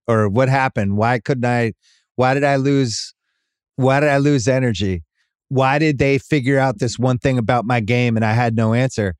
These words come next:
He spent the whole offseason, all he did was work on finishing with contact and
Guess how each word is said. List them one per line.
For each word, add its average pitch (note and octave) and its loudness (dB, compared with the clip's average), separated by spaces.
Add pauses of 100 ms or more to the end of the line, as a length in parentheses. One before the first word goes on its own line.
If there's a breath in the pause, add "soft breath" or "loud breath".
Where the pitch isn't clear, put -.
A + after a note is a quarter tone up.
(240)
He D#3 0
spent F3+ 0
the D#3 2
whole D#3+ 4
offseason, D#3 -2
all C#3+ 2
he D#3+ 0
did C#3+ 0
was A2 -2
work B2 0
on A#2+ 0
finishing C#3+ -2
with C#3 -2
contact A#2+ -2 (640)
and A2+ 2